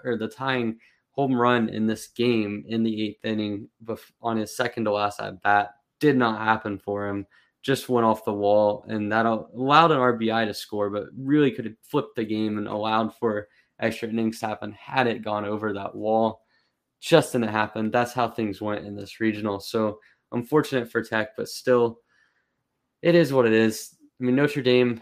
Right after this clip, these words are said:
went on to beat Tennessee. They went on to go to the College World Series. We'll have to see how that plays out later this week, but certainly no shame in losing this regional Notre Dame. You kept it competitive in every game.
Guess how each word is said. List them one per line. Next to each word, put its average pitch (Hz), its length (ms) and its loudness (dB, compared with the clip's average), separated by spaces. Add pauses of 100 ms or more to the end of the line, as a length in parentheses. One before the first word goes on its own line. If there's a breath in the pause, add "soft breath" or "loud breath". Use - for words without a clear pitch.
(100)
went 139 260 2
on 123 200 4
to 117 60 -2
beat 113 220 -4
Tennessee. 107 760 -4
They 120 100 0
went 123 240 2
on 120 260 2
to 113 140 -4
go 110 240 0
to 120 420 -4
the 113 160 -4
College 104 280 -4
World 98 160 -8
Series. 104 320 -4
We'll 107 100 -4
have 104 80 -8
to - 60 -20
see 113 140 -6
how 104 180 -4
that 104 220 -4
plays 107 200 -6
out 101 220 -2
later 101 200 -6
this - 220 -14
week, 120 260 -4
but 110 140 -12
certainly 110 600 0 (880)
no 160 260 4
shame 135 300 -2
in 101 180 -2
losing 110 340 0
this 98 220 -6
regional 101 280 -4
Notre 98 280 -2
Dame. 98 280 -4
You 104 80 -6
kept 131 240 -2
it 123 100 -4
competitive 98 480 -6
in 95 80 -6
every 95 220 -2
game. 95 380 -2